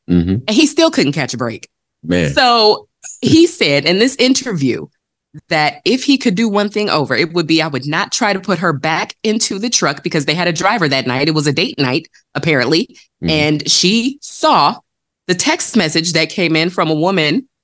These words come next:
Speaker 2: who was obviously under a nickname. There was no name that sounded like someone's actual name, but, "I wish I was kissing you right now." She went off.
Speaker 1: Mm.
Speaker 2: And she start fighting him for his phone.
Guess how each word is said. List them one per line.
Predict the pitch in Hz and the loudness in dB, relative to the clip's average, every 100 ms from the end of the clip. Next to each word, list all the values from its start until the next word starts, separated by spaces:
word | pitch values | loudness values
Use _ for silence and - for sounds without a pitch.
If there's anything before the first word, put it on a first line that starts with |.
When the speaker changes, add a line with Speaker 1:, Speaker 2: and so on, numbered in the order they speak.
| _ _ | _ _
Speaker 2:
who | 233 | -2
was | 180 170 | 0 0
obviously | 185 202 175 175 | -2 0 0 0
under | 165 156 165 | 0 0 0
a | |
nickname. | 185 165 151 135 131 170 - | 0 -2 -2 -2 0 -2 -4
There | 143 | -2
was | 139 147 | 0 2
no | 165 165 160 156 - - | 2 2 2 0 -6 -10
name | 151 185 180 131 127 160 156 | -6 -2 0 0 0 -2 0
that | 147 - | -2 0
sounded | 196 196 135 | 0 2 0
like | 135 131 | 0 -2
someone's | - 143 131 131 | -2 0 0 0
actual | 143 135 147 | -4 -4 -2
name, | 127 123 123 180 - _ _ | -2 0 -2 -4 -10 _ _
but, | 170 - | -4 -2
"I | 160 | 0
wish | 170 - | 2 2
I | 151 | 0
was | 147 | -2
kissing | - 208 - 165 | 0 -2 0 2
you | 143 | 2
right | 135 123 | 2 0
now." | 131 | -2
She | 127 - | 0 0
went | 247 285 | 4 4
off. | 320 381 143 - - _ _ _ _ _ _ _ - | 4 4 2 -6 -14 _ _ _ _ _ _ _ -2
Speaker 1:
Mm. | |
Speaker 2:
And | 254 233 233 240 - 269 | 2 2 2 -2 -8 -6
she | - 285 | -2 0
start | 285 277 262 | 0 0 0
fighting | - 254 262 262 | 0 -2 0 2
him | 269 | 0
for | 262 214 | 2 0
his | 254 - | 0 0
phone. | 320 294 147 | 0 0 0